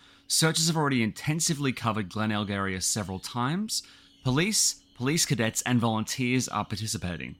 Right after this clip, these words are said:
Their father, Mister G A Beaumont, forty years old, said late today, "Somebody must be holding them against their will. They would have come home by now otherwise."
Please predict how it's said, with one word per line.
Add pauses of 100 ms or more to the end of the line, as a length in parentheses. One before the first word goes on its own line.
Their
father,
Mister
G
A
Beaumont,
forty
years
old, (500)
said
late
today,
"Somebody
must
be
holding
them
against
their
will.
They
would
have
come
home
by
now
otherwise."